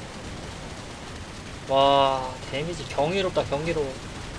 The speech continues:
이게 진짜 사기무기 아니겠습니까? 아, 뒤질 것 같으니까 도망쳐버리는데? 헤드가 잘 안 맞아, 이게, 여러분들. 판정이 조금 애매하다. 헤드만 노리고 있는데,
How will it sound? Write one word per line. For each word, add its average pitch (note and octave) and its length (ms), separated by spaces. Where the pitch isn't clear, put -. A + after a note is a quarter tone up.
이게 A3 180
진짜 G3+ 260
사기무기 A#3+ 440
아니겠습니까? D3+ 640
아, D#3 60
뒤질 C#4 360
것 C4 100
같으니까 G#3+ 300
도망쳐버리는데? D#3+ 880
헤드가 C#4+ 380
잘 E3 160
안 D3+ 160
맞아, A#3+ 320
이게, D3 320
여러분들. C3+ 540
판정이 B3+ 320
조금 A3+ 220
애매하다. D3+ 520
헤드만 A#3 260
노리고 E3 300
있는데, D3+ 540